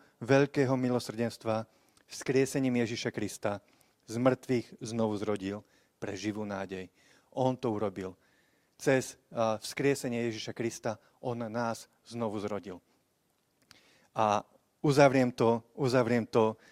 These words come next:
a, veršami, a, z Týta, listu Týta, a, dva, jedenásť až trinásť. „Zjavila sa totiž Božia milosť, prinášajúca spásu všetkým ľuďom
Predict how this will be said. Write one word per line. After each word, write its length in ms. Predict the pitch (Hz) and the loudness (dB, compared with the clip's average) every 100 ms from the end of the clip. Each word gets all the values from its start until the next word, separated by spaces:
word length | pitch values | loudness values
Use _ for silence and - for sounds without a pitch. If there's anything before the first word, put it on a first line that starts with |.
| - - - | -20 -16 -2
a, 240 | 117 113 | 2 4
veršami, 720 | 110 139 123 135 120 117 120 | 6 6 6 2 0 0 -2
a, 240 | 127 117 117 | 0 4 4
z 140 | - - | 0 -2
Týta, 480 | 156 143 - 123 120 120 _ _ _ _ _ _ _ _ _ - - | 2 2 4 4 4 -2 _ _ _ _ _ _ _ _ _ -6 0
listu 320 | 127 - 120 | 0 0 -2
Týta, 480 | 143 120 127 113 113 - - - _ | 0 2 6 6 4 -6 -20 -20 _
a, 400 | 117 113 110 107 | 0 2 2 0
dva, 640 | 110 113 110 113 127 127 123 _ | -4 -12 -4 6 6 6 2 _
jedenásť 640 | - 131 123 117 110 - - | 2 4 4 2 0 -2 -6
až 160 | 110 | -8
trinásť. 560 | - 120 113 104 95 - _ _ _ _ - - | -4 -2 0 -2 -6 -14 _ _ _ _ -18 2
„Zjavila 480 | 127 165 175 170 | 8 10 10 8
sa 80 | 160 | 6
totiž 400 | 151 147 143 110 | 4 2 0 -6
Božia 400 | 107 151 139 147 | 4 4 6 4
milosť, 560 | 139 127 107 - - - _ _ - | 2 2 2 -2 -10 -20 _ _ -2
prinášajúca 640 | 120 117 107 110 104 - | 0 2 0 -2 -4 -6
spásu 640 | - - 127 123 - 127 120 _ | -10 0 4 4 2 -2 -4 _
všetkým 480 | - 113 - 110 | -6 -6 -4 -6
ľuďom 320 | 101 95 98 | -4 -4 -8